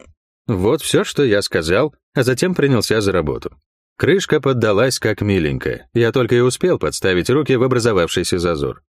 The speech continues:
«Береги пальцы», предупредила Лайн. Я напряг мышцы и отбросил тяжеленную стальную крышку в сторону. Она с грохотом упала на плиты, и теперь в полу зиял темный провал.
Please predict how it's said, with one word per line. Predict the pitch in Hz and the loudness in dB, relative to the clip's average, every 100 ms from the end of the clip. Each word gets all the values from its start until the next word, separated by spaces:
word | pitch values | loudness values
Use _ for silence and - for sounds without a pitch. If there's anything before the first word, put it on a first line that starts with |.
| _ _ | _ _
«Береги | 131 196 196 214 | -2 0 0 0
пальцы», | 254 240 - 110 - _ | 0 -2 -2 -6 -6 _
предупредила | - 104 98 98 90 87 82 | -2 0 2 2 0 2 2
Лайн. | 71 65 62 _ _ _ _ - | 0 -2 -6 _ _ _ _ -4
Я | 82 | -2
напряг | 85 123 - | 0 0 2
мышцы | 156 190 - 147 | 0 0 0 0
и | - | 2
отбросил | 170 151 147 190 185 151 | 0 0 0 0 0 -2
тяжеленную | 123 117 117 104 92 | 0 2 2 2 0
стальную | 87 95 92 82 | 0 -2 0 0
крышку | 135 151 - 113 | 0 -2 -2 -4
в | |
сторону. | - - 82 69 - _ _ _ _ | -4 -2 -2 -4 -8 _ _ _ _
Она | - 87 127 | -2 0 0
с | |
грохотом | 104 135 185 - 85 | 0 2 2 -2 -2
упала | 87 113 95 | 0 2 2
на | 85 | 0
плиты, | 82 180 - 85 - _ _ | 0 -2 0 -4 -6 _ _
и | 113 | -6
теперь | 85 - 123 170 | -4 -2 -2 -2
в | - | -2
полу | 90 80 147 | -2 0 0
зиял | 110 82 98 131 | 0 0 2 0
темный | - - 127 98 95 | -2 -2 0 2 0
провал. | 82 82 69 60 | 0 0 -2 -4